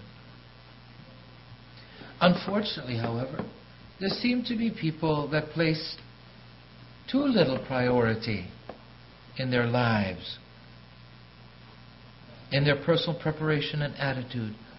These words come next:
about this special meaning, service of meaning. It is healthy to look forward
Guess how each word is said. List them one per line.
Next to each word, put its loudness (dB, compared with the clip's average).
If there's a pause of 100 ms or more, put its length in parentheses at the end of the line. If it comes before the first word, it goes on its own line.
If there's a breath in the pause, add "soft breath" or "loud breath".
about -4
this -6 (480)
special -2 (640)
meaning, 4 (380)
service -2
of -10
meaning. 0 (2750 loud breath)
It 4
is 4
healthy 4
to -6
look -4 (160)
forward -4